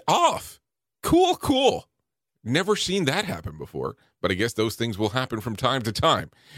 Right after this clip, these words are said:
Anyways, we're still coming to you live via safety F M dot com. So that's the important part. So don't go too far,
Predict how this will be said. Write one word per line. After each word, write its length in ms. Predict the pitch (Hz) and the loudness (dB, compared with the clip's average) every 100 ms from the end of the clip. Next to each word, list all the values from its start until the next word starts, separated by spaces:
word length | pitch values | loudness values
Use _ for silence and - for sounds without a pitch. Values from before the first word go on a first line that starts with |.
| 120 | -2
Anyways, 340 | 147 160 156 | 0 2 2
we're 100 | 139 | 2
still 280 | 139 247 254 | 2 4 4
coming 320 | - 226 190 | 4 4 2
to 100 | 151 | 2
you 160 | 190 156 | 4 4
live 460 | 139 175 151 160 143 | 4 4 6 4 2
via 340 | 160 143 123 - | 2 2 0 -6
safety 600 | - - 196 180 185 165 | -8 0 2 2 0 0
F 160 | 147 143 | 0 2
M 240 | 156 143 | 0 2
dot 260 | 123 143 131 | 2 2 0
com. 440 | - 170 131 156 - _ _ _ _ _ - | 0 2 2 0 -8 _ _ _ _ _ -2
So 80 | 104 | 0
that's 220 | 131 110 | 0 0
the 100 | 120 | -2
important 380 | 98 131 101 87 | 2 2 2 -4
part. 220 | - - _ _ _ _ _ _ _ _ _ _ _ | -12 -12 _ _ _ _ _ _ _ _ _ _ _
So 140 | 107 | 0
don't 200 | 120 131 | 2 2
go 140 | 131 120 | 2 0
too 280 | - 160 | 0 -2
far, 300 | - 95 - | 0 -2 -2